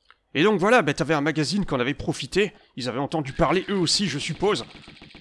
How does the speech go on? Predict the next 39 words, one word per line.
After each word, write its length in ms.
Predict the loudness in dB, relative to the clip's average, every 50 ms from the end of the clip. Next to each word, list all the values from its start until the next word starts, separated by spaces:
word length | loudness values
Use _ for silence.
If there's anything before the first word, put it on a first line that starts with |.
| -14 -8
de... 80 | -6 -4
Euh... 400 | -4 -2 -4 -4 -6 -8 -8 -10 -12 -14 -16 -18 -18 -20 -20 -20 -20 -20 -20 -20 -20 -20 -20 -20 -20 -20 -20 -20 -20 -20 -20 -20 -18 -16 -16 -14 -12
du 120 | -12 -8 -2
fait 180 | -2 -2 0
qu'elle 140 | 0 -2 -2
était 160 | -2 -4 -6
fan 340 | -6 -2 0 0 0 0 -2
de... 120 | -4 -6
de, 120 | -6 -6 -8
de... 460 | -8 -6 -8 -8 -8 -10 -12 -12 -14 -16 -18 -18 -12 -10
Oh, 60 | -8
on 60 | -8 -8
est 60 | -8
pas 100 | -10 -10
trop 160 | -10 -10 -6
mal, 240 | -4 -4 -4 -4 -6
là. 80 | -6 -4
Mais 80 | -4 -2
lui, 120 | -2 0
il 20 | 0
va 80 | 0
me 60 | 2
tirer 180 | 2 2 0 2
dessus ! 340 | 4 6 8 8 8 6 0 -10 -20 -20 -20 -20 -20 -20 -20 -20 -20 -20 -20 -20 -20 -20 -20 -20 -20 -20 -20 -20 -18 -18 -18 -18 -18 -20 -20 -20 -20 -20 -20 -20 -20 -20 -20 -20 -14
Putain, 140 | -6 -6 -4
fais 140 | -2 0 2
chier, 200 | 2 4 4 4
ce 120 | 2 2
centaure 340 | 2 0 0 2 2 4 4
à 40 | 4
la 80 | 4
con ! 280 | 6 6 6 4 4 2 -2
C'est 140 | -2 0 0
bon, 120 | 2 2
j'ai 100 | 2 0
tué 160 | 2 2 2
les 80 | 2 2
deux 120 | 2 -2
connards ! 440 | 4 6 6 8 10 10 10 8 8